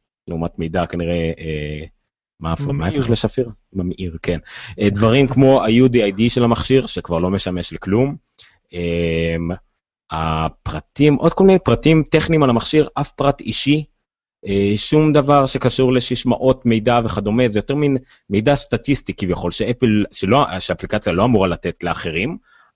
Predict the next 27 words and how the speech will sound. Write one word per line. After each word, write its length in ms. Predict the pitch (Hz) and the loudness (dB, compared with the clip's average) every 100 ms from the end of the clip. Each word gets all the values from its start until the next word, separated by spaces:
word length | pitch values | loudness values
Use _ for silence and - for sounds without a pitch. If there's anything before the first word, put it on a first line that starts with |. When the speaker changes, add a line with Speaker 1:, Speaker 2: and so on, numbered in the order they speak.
| - | -10
Speaker 1:
אה, 260 | 85 82 82 - | -8 -6 -8 -8
אפל 260 | - 95 85 | -4 -6 -4
פעם 260 | - 104 104 | 0 2 2
נתנו 300 | 87 - 143 | 0 4 4
חלק 260 | - 117 117 | 4 2 2
מהדברים, 380 | 104 92 98 | 0 0 0
ואפל 260 | 95 95 98 | 0 0 -2
הסירה 280 | 85 113 101 | -2 0 0
את 60 | |
זה 80 | 90 | 0
לאט 200 | 87 87 | -2 -2
לאט 180 | 92 90 | -2 -4
ככל 200 | - - | -10 -10
שהגדילה 400 | 85 82 82 87 | -10 -10 -6 -6
את 100 | 80 | -6
הסנדבוקסינג, 500 | - 120 143 - 165 156 _ _ _ - | -8 -6 -6 -4 -6 -8 _ _ _ -10
ועכשיו 260 | - 110 | -2 0
כאילו 140 | 113 104 | 2 0
האפליקציה 300 | - - 87 | 0 -2 -2
הזאת 220 | 85 80 | -2 -4
לקחה, 220 | 80 80 | -8 -10
זאת 100 | - | -6
אומרת, 180 | 87 90 | -6 -2
גם 200 | 110 147 | 0 0
אם 100 | 151 | 0
נדבקת 440 | 110 95 110 - | 0 0 -2 0
בזה 300 | 113 92 80 | 0 0 -2